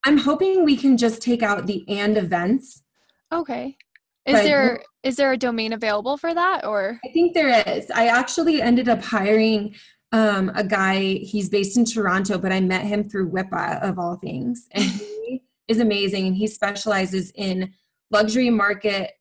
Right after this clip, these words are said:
Speaker 1: wedding industry, um,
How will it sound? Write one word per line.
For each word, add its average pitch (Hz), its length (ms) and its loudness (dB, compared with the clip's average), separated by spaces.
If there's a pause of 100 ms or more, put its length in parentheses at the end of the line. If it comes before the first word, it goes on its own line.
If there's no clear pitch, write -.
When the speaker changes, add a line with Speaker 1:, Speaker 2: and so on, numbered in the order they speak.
(160)
Speaker 1:
wedding 214 600 2
industry, 196 1040 -4 (340)
um, 180 640 -4